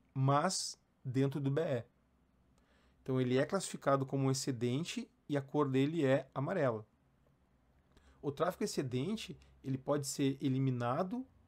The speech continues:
ou marcado e transmitido, tá? O exceeded, exceeded, o tráfego acima do B C, opa,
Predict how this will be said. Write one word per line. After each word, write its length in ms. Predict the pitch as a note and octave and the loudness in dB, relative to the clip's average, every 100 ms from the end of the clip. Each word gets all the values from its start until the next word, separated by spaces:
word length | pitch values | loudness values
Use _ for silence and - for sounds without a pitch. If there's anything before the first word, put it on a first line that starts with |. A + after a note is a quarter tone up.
| _ _ _ - - - - - - - | _ _ _ -20 -20 -20 -20 -20 -10 0
ou 360 | D3+ F#3+ C4 - _ | 4 4 0 -8 _
marcado 760 | - C#3 C3+ - C3 D#3+ F#3+ - | -2 0 0 2 2 2 -2 -8
e 60 | - | -8
transmitido, 640 | - G#3 A3+ B3+ - C#3 - _ _ _ _ _ - | -4 -2 -2 -6 -4 -6 -6 _ _ _ _ _ -14
tá? 320 | A#2+ A#2+ F#3 _ _ _ - _ _ _ | -10 -8 -10 _ _ _ -20 _ _ _
O 120 | A#3+ C4+ | -2 -2
exceeded, 600 | - - - A3+ D#3 - - _ _ _ _ _ _ _ _ _ _ _ _ - _ _ | -2 -6 -2 -2 -2 -4 -12 _ _ _ _ _ _ _ _ _ _ _ _ -20 _ _
exceeded, 540 | C3 - - G3+ B2+ - _ | -14 -10 -2 -2 -2 -8 _
o 100 | C3+ | -2
tráfego 360 | C3+ D#3 - | 2 2 2
acima 580 | D3 C3+ - - G#3 G3+ | -4 -2 -6 -4 -2 0
do 100 | C3+ | -2
B 120 | A#2+ | -4
C, 380 | A#2+ - D3+ C#3+ C3+ _ _ _ - | -4 -2 -2 -2 -8 _ _ _ -4
opa, 300 | D#3+ A#2+ | -2 -2